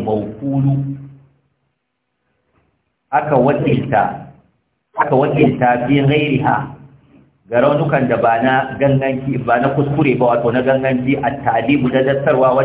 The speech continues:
tankilu da yin azaba. Kaga magana ba ta fito da rai ba. Amma ka ce yin ladabi da, da, da, da, da, da yin azaba an kyale shi ga ijtihadin alkali a raunin da ya zama na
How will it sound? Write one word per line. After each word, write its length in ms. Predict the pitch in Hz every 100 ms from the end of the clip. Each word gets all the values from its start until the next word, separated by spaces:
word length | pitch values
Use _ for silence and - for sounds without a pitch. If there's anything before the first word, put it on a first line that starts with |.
| 135
tankilu 400 | - - 120 101
da 80 | 104
yin 160 | 113
azaba. 380 | 98 92 98 95 - _ _ _ _ _ _ _ -
Kaga 240 | 107 120 135
magana 300 | 120 127 113
ba 80 | -
ta 140 | 101
fito 320 | - - 127
da 160 | 123 -
rai 160 | 95
ba. 100 | 90 - - - _ _ _ - -
Amma 240 | - 135 147
ka 100 | 147
ce 160 | 135 - - -
yin 320 | 123 185 156
ladabi 560 | 139 135 120 - 107 95
da, 100 | 107 107 -
da, 120 | - - -
da, 120 | 107 95
da, 120 | 104 101
da, 120 | 101 101 101
da 60 |
yin 260 | 135 196 175
azaba 720 | 135 135 143 139 113 - - - - - - - - - - - - - -
an 220 | 143 147 143
kyale 380 | 156 160 139 123
shi 100 | 147 135
ga 80 | 123
ijtihadin 800 | 156 156 156 127 135 135 123 113
alkali 540 | 110 135 160 175 175 175 165 - - - - -
a 160 | 120 120
raunin 560 | 127 123 127 139 160 -
da 80 | 127
ya 160 | 139 143 127
zama 160 | 131
na 160 | 135